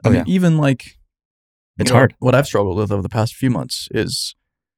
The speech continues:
Speaker 1: last, last year was tumultuous, and then we, we had layoffs at the end of the year.
Speaker 2: Yeah.
Speaker 1: And, uh, you know, I've felt a lot of shame after that happens.
Speaker 2: Yeah.
Speaker 1: And, but you don't wanna talk about it because it's like,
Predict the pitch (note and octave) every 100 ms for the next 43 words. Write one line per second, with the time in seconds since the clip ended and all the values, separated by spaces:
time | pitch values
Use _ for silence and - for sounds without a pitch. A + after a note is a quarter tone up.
0 | _ _ _ _ _ _ C#3 D3 D#3 -
1 | - C#3+ C#3+ C#3 C3 - A2+ A#2 - A#2
2 | B2 - - - A2+ A2+ A2 G#2+ A#2 A2+
3 | - A2 A2 G2 G2 G2+ F2 - G#2+ -
4 | F#2+ D#2+ C2+ C#2 - F#2 - _ _ _
5 | _ - B2 A#2 A2 G#2+ G#2+ G#2+ _ _
6 | _ _ _ _ _ _ _ _ A2+ G#2
7 | G2+ G2 - - A#2+ G2+ F2 G#2+ - -
8 | G2+ G2 G2+ G2 D#2+ - G#2 G#2+ F2+ F#2+
9 | - _ G#2 G2 - F2+ C#2+ G#2 G#2+ -
10 | - G#2+ F2+ - _ _ _ _ _ _
11 | _ _ _ _ - C3 B2+ A#2+ A#2 B2+
12 | B2 B2 A#2 A2 A#2+ D3+ G2 - A#2+ C#3
13 | - A#2 A2 G#2+ G#2 A2 G2+ - -